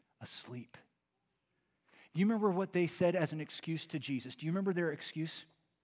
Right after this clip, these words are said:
"Jesus, the spirit was willing, but the flesh was weak." That was their admittance.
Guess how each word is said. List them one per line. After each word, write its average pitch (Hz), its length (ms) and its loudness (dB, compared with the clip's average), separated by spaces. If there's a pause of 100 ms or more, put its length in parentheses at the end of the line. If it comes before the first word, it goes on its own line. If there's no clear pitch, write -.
(720)
"Jesus, - 580 -6 (1700)
the - 60 -18
spirit - 720 -2 (500)
was 120 160 -6
willing, 107 440 -8 (1900)
but 123 140 -8
the 135 80 -10
flesh - 400 -6
was - 200 -12
weak." - 320 -12 (1800)
That 156 160 8
was 170 180 2
their 165 160 2
admittance. 143 640 -4